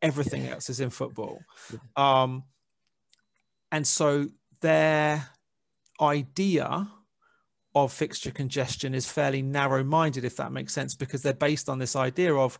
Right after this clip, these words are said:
Speaker 1: well, we're, we're a sport that plays once a week. But there's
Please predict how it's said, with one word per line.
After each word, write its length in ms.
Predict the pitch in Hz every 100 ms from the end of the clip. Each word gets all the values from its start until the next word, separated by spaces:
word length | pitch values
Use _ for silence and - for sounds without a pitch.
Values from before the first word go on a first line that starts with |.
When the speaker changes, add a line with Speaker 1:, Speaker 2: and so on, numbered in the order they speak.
| - - -
Speaker 1:
well, 340 | 139 135 131 - _ _
we're, 400 | 139 147 139 135
we're 300 | - 151 143
a 280 | 131 127 131 -
sport 600 | - - - 156 139 131
that 100 | -
plays 220 | 143 131
once 180 | 127 -
a 40 |
week. 360 | 135 120 - - _ - - - - _ _ _ _
But 140 | 160 139
there's 300 | 151 143